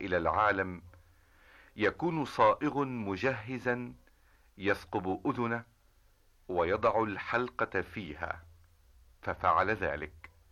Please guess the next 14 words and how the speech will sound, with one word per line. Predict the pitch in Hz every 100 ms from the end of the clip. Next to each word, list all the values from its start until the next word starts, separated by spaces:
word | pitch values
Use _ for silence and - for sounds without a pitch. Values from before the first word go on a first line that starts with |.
| _ _ _ _ _ _ _ -
وأعطاه | 98 87 82 - 104 95 95
الله | 90 92 90
الحياة، | 87 - 90 101 120 120 - - _ _ _ _ _ _ _
فعاهدته | - 104 98 95 95 131 - 123
والدته | 147 113 101 113 123 131 123 - _ _ _ _ _ _ _ -
ألا | 110 95
يقلعها | 92 87 - 98 127 143 113 123 120
من | 110 98 90
أذنه | 104 95 117 113 101 107 104
فبقيت. | - 104 107 - 71 80 - _ - _ - - - _ _ _ _ _ _
ولرشيد | 101 101 98 95 95 - 120
الدين | 104 85 95 143 147 120
أبي | 123 113 110
حليقة | - 98 127 135 - 117